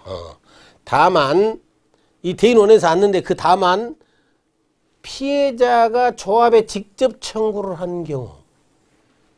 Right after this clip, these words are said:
피해자가 조합에 직접 청구를 한 경우 공제조합은 그 돈을 줍니다라고 돼 있어요. 아니 교수님, 고의사고는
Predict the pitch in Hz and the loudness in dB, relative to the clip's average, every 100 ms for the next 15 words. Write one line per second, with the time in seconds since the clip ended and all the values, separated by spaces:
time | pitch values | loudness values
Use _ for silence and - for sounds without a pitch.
0 | _ _ _ _ _ _ - 240 233 208 | _ _ _ _ _ _ -12 -6 -2 0
1 | 180 175 170 160 - 185 - 170 160 143 | 0 0 -2 -4 -6 -6 -4 -6 -6 -6
2 | 160 156 151 156 208 233 - - _ _ | -4 -4 0 2 4 4 0 -18 _ _
3 | - 175 214 202 175 165 - 143 143 139 | -4 -2 -2 -2 -2 -2 -2 0 0 -2
4 | 135 143 143 143 117 - 143 151 156 147 | -6 -4 -2 -2 -4 -8 -8 -4 -4 -2
5 | 147 104 101 107 101 - - _ _ _ | -4 -4 -8 -10 -10 -18 -20 _ _ _
6 | _ _ _ _ _ _ _ _ _ _ | _ _ _ _ _ _ _ _ _ _
7 | _ _ _ - 120 117 131 123 113 113 | _ _ _ -12 -8 -4 -4 -4 -4 -4
8 | 120 120 104 131 151 131 123 98 | -2 -2 -2 0 0 0 -2 -4